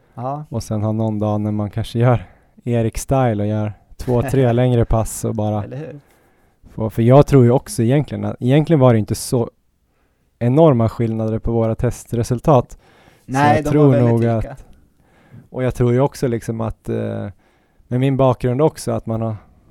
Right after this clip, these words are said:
Speaker 2: alltså när jag har sett på mina tidigare lopp eller som det maratonet jag har sprungit så det är ju sista milen som är problemet. Det är ju inte farten egentligen för att springa
Speaker 1: Nej,
Speaker 2: under
Speaker 1: precis.
Speaker 2: tre timmar, utan det är ju att hålla ut där, så. Det är nog, eh,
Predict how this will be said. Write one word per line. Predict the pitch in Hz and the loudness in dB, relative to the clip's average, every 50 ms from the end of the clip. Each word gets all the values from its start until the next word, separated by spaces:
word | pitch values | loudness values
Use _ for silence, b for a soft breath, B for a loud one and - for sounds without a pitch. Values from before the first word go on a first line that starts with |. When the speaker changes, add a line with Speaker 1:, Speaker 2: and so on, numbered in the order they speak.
| b b b b b _ _ _ _ _ _ _ _ _ _ | b b b b b _ _ _ _ _ _ _ _ _ _
Speaker 2:
alltså | - 120 - 123 | -8 -6 -4 -4
när | 117 113 113 117 | -4 -4 -2 -2
jag | 117 117 | -2 -2
har | |
sett | 110 - 120 110 - _ | -2 -2 -4 -6 -4 _
på | - 117 | -4 -2
mina | 110 113 113 110 110 | -2 -2 -2 -2 -4
tidigare | - - 120 117 120 131 139 135 | -4 -2 -2 0 0 2 2 0
lopp | 113 110 107 104 - _ - | 0 -2 -4 -6 -6 _ -8
eller | 110 104 107 104 | -6 -6 -6 -6
som | - - 110 107 107 104 | -6 -8 -8 -6 -6 -4
det | 101 110 110 | -4 -4 -2
maratonet | 113 113 110 110 107 101 - 113 110 107 104 - | -2 -2 -2 -2 -2 -4 -6 -6 -6 -6 -6 -6
jag | 107 104 | -6 -6
har | 101 | -6
sprungit | - - 113 113 107 110 120 127 120 - | -6 -4 -4 -4 -2 -2 -4 -4 -6 -6
så | - - 104 101 - b b b b b b b - | -10 -10 -10 -10 -10 b b b b b b b 0
det | 120 | 2
är | 127 | 2
ju | 143 | 2
sista | - - 123 104 - 120 | 4 2 0 0 0 -2
milen | 117 131 151 151 147 120 113 107 107 | 0 2 2 2 0 0 -2 -6 -8
som | 101 - 113 110 | -8 -8 -6 -4
är | 113 113 107 | -4 -2 -2
problemet. | - 110 107 117 139 147 139 117 104 - | -2 -2 0 0 0 0 0 0 -2 -4
Det | 123 | -4
är | 120 | -4
ju | |
inte | 113 - - 120 | -4 -4 -6 -8
farten | - - 139 147 160 147 - - 120 110 | -4 -2 0 0 0 0 -2 -4 -6 -6
egentligen | 107 110 120 135 147 143 131 - - 107 98 98 | -4 -4 -2 -2 -2 -4 -6 -10 -12 -12 -12 -12
för | - - | -12 -14
att | 110 | -12
springa | - - 110 107 101 104 104 | -8 -6 -6 -6 -4 -6 -6
Speaker 1:
Nej, | 113 117 113 - | -6 -8 -8 -8
Speaker 2:
under | 104 104 | -6 -6
Speaker 1:
precis. | 101 101 - - | -6 -8 -6 -6
Speaker 2:
tre | 110 104 | -6 -6
timmar, | - - 110 101 101 101 101 | -4 -4 -6 -4 -4 -6 -6
utan | 101 - - 107 104 | -8 -8 -8 -8 -8
det | 104 110 | -4 -4
är | |
ju | 117 120 | -2 -2
att | 117 107 | 0 0
hålla | 113 110 113 120 | 0 0 0 0
ut | 131 123 - - | 0 -2 -2 -6
där, | - 110 | -10 -14
så. | 101 - - - b b b b b b b b b b b b b b b b b b _ _ _ _ | -12 -12 -14 -16 b b b b b b b b b b b b b b b b b b _ _ _ _
Det | - 127 123 | -6 -4 -2
är | 123 | 0
nog, | 127 131 127 120 123 123 110 117 | 0 0 0 0 -2 -2 -4 -4
eh, | 120 117 117 120 120 113 117 113 113 113 120 - - - | -2 -2 -2 -2 -2 -4 -4 -4 -6 -6 -6 -8 -8 -10